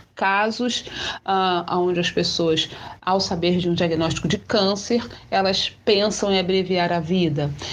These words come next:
Nós temos pessoas a qual perdem os seus entes queridos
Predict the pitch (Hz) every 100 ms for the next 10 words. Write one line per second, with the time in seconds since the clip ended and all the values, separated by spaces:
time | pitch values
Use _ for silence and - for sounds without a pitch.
0 | - - 170 185 190 175 170 170 170 170
1 | - 170 170 170 170 160 160 160 185 190
2 | 196 180 180 180 180 175 175 170 - -
3 | 190 175 196 208 202 -